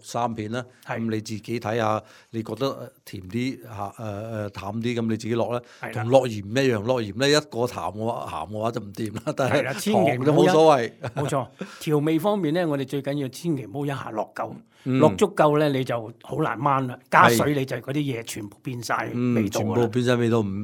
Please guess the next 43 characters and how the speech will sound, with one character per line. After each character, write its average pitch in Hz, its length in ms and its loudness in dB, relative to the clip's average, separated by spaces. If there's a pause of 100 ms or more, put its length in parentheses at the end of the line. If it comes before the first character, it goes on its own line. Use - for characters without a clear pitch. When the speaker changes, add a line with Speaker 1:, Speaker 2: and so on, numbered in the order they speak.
(140)
Speaker 1:
係， 107 240 2
唔 110 120 -2
係 104 140 0
嗰 117 180 2
回 95 80 -2
事 98 140 -4
㗎 98 140 -2
啦。 101 100 -2 (100)
Speaker 2:
係 113 140 -4
啦， 113 180 -6
Speaker 1:
嗯 113 100 -6
哼。 110 80 -2
Speaker 2:
因 180 100 6
為 160 80 4
你 143 120 0
再 143 140 0 (160)
加， 165 200 2
其 120 140 -12
實 113 220 -10
加 160 120 0
甜 131 240 -6
加 143 180 4
鹹 117 240 -6
呢 147 100 -2
都 147 100 0
好 123 80 -2 (140)
簡 - 240 -4
單。 104 320 -2
Speaker 1:
嗯 113 400 0
哼。 151 60 -12 (120)
Speaker 2:
但 147 160 4
係 139 140 2
呢， 160 160 4
你 147 220 -2 (260)
減 135 440 4
咗 156 140 0
佢 127 80 2
啲 151 120 2
甜 - 200 -10
鹹 107 280 -8
呢， 139 120 -4
就 123 140 -6
Speaker 1:
好 110 60 -8